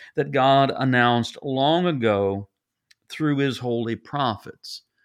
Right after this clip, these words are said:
And so, yes, the, there's these visions that we see probably most clearly in Isaiah. They're, they're in other prophets too, but Isaiah is the one that most clearly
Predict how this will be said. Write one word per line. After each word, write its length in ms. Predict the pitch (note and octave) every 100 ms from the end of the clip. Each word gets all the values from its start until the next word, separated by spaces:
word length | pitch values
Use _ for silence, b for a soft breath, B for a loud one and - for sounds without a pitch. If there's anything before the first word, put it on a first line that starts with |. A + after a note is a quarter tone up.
| b b -
And 160 | C#3+
so, 80 | E3+
yes, 320 | D#3+ F3 B2+
the, 380 | C#3+ D3 D3+ E3
there's 320 | D3 D3 C3+
these 280 | D3+ D3 B2+
visions 600 | B2+ B2+ F3 F3 A#2+ A#2+
that 140 | C3+ D#3
we 100 | D#3
see 160 | F#3+
probably 320 | D#3 - B3+
most 220 | F#3 D3+ -
clearly 400 | D#3 D3+ D3+ C#3+
in 40 |
Isaiah. 540 | A#2 G#2 A2 A2 D3+ D3+ _
They're, 200 | B3 D3
they're 260 | - C3+ C3+
in 240 | - B2+ -
other 300 | A#2+ A#2 A2+ _ _ _ _
prophets 380 | G#2+ G2+ G#2
too, 180 | - A#2+
but 200 | A#2 A#2 B B -
Isaiah 420 | C#3+ B2 D3+ D3
is 100 | A#2+
the 60 | A#2
one 140 | A2+
that 80 | A2+
most 280 | A2+ A2 -
clearly 680 | - E3+ E3+ D#3 A#2 G#2